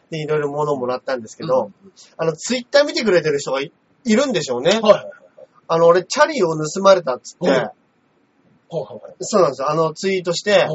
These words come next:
Speaker 2: うん。
Speaker 1: で、あの、豊島区の
Speaker 2: うん。
Speaker 1: 放置自転車のところから、
Speaker 2: はい。
Speaker 1: あの、連絡来て、
Speaker 2: うん。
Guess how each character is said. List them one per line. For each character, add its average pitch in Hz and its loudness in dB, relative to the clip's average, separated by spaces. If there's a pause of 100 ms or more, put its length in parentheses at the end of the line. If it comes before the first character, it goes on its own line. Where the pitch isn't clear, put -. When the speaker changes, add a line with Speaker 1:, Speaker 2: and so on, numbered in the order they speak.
(560)
Speaker 2:
う 208 -10
ん。 - -8
Speaker 1:
で、 208 4
あ 208 4
の、 196 -2 (460)
豊 208 -6
島 220 0
区 165 -6
の 160 2 (240)
Speaker 2:
う 147 -14
ん。 117 -18
Speaker 1:
放 220 2
置 190 2
自 185 -8
転 196 2
車 170 -2
の 135 -4
と 127 -6
こ 143 -4
ろ 143 -4
か 123 -6
ら、 127 2
Speaker 2:
は - -4
い。 - -20 (300)
Speaker 1:
あ 151 -2
の、 143 -2
連 156 -4
絡 147 -2
来 - -14
て、 127 2
Speaker 2:
う 165 -8
ん。 139 -12